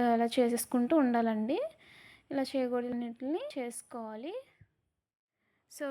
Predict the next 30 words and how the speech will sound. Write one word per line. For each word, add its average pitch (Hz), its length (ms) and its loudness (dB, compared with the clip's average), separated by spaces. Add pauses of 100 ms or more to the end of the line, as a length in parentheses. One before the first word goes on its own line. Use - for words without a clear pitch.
వీడియోని 247 400 -8
ఎక్కడ 247 200 -8
స్కిప్ 269 380 -8
చేయకుండా 247 380 -2
చూడండి. 240 360 -2
వీడియోలో 254 440 2
చూపిస్తున్న 240 400 -6
ప్రతి 233 220 2
ఒక్క 240 160 0
టిప్ని 240 380 2
ఫాలో 262 320 4
అయ్యారంటే 240 640 2 (420)
పిండిని 254 280 10
ఎలా 233 200 10
ఉక్కించాము, 240 680 4
ఏ 240 200 8
కన్సిస్టెన్సీ 233 840 4
అనేది, 233 280 6 (180)
అలాగే 233 260 8
పిండిని 240 380 8
ఎలా 226 180 8
మెదాయించాము 233 720 6
అనేది 226 340 6 (100)
క్లియర్గా 247 400 12 (120)
చూపించామండి. 240 760 6 (600)
So, 277 100 10
అది 254 180 8
తప్పకుండా 254 640 6
చూడండి. 247 640 8 (280)
So, 254 320 8